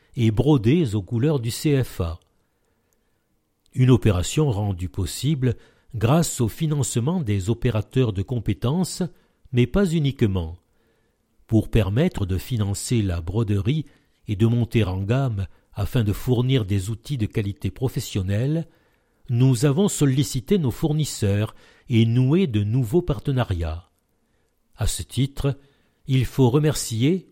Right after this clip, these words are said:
Wella, Autodistribution Farci, Salon et Eurolam, qui, en qualité de partenaires historiques du C F A,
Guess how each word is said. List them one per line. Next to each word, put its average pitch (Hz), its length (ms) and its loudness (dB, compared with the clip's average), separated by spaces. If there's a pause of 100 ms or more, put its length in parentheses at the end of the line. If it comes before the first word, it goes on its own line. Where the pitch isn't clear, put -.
Wella, 107 560 0 (560)
Autodistribution 135 1080 -2
Farci, 139 720 -6
Salon 117 520 -2 (400)
et 117 220 4
Eurolam, 131 720 0 (600)
qui, 123 340 -2 (340)
en 110 160 -2
qualité 113 500 0
de 110 140 -4
partenaires 104 640 -4
historiques 117 640 -2
du 92 300 -4
C 98 380 -2
F - 180 -8
A, 165 200 -2